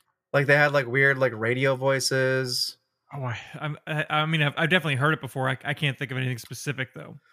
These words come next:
Speaker 1: But <sighs> either way, um, yeah, I like how it ends like that, and then it,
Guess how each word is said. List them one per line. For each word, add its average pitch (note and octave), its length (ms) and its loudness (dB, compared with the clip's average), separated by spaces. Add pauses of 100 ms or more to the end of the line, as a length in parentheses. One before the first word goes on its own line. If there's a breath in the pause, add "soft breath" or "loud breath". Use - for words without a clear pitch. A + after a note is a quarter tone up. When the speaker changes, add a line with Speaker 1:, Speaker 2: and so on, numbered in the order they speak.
(260 soft breath)
Speaker 1:
But D#3+ 300 4 (220 loud breath)
<sighs> - 220 -10
either F#3+ 280 6
way, C3+ 340 2 (280 loud breath)
um, B2+ 540 2
yeah, C#3 180 6
I C3 100 4
like D3+ 260 2
how C#3+ 220 4
it C#3 120 2
ends D3+ 220 0
like C#3+ 180 0
that, C#3+ 340 2
and B2+ 140 -4
then B2 120 0
it, A#2 120 0